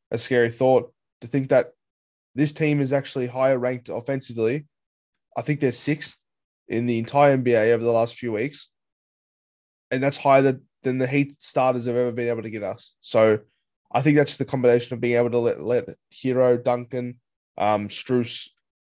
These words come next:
and Caleb and everyone else just let, let them shoot, let them shoot as much as they can and let them go to town. So it's been fantastic to see. That game in particular was, was awesome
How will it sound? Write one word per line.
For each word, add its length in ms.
and 220
Caleb 460
and 260
everyone 320
else 280
just 200
let, 200
let 180
them 120
shoot, 320
let 120
them 80
shoot 220
as 100
much 220
as 40
they 140
can 420
and 180
let 120
them 120
go 80
to 160
town. 380
So 320
it's 100
been 180
fantastic 520
to 60
see. 380
That 260
game 380
in 120
particular 580
was, 520
was 180
awesome 500